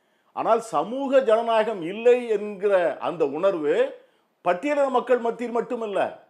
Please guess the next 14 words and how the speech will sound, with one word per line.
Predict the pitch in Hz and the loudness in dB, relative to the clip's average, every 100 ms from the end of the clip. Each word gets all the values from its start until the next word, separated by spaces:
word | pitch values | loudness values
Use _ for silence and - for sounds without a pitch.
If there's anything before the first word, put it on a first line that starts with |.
| _ | _
பழங்குடி | 160 240 269 285 269 | 0 0 -2 -6 -2
மக்கள் | 254 262 | 0 0
மத்தியில் | 226 220 233 214 | -2 -6 -8 -8
மட்டுமல்ல, | 196 208 196 170 131 95 - _ _ | -4 -4 -4 -2 -2 -4 -14 _ _
இன்று | 143 160 | -10 -8
பிற்படுத்தப்பட்ட | 156 180 180 220 196 185 175 165 | -6 -6 -2 -2 -2 -6 -4 -6
மக்கள், | 156 - 202 247 - - _ _ 151 | -6 -4 -2 -2 -4 -20 _ _ -10
முற்படுத்தப்பட்ட | 165 285 269 226 262 240 233 | -4 -2 2 0 0 0 0
மக்கள் | 202 - 233 | -2 0 0
மத்தியிலேயும் | 233 220 220 220 220 285 | 0 -6 -2 -2 -2 -6
சமூக | 285 170 202 277 277 | -6 -6 -4 -2 -2
நீதியை | 269 254 247 | -2 -4 -4
தேடுகின்றவர்கள் | 202 214 233 214 208 208 196 | -2 0 0 0 -2 -2 -2
மத்தியிலே | 185 180 202 190 180 131 | -4 -6 -6 -2 0 0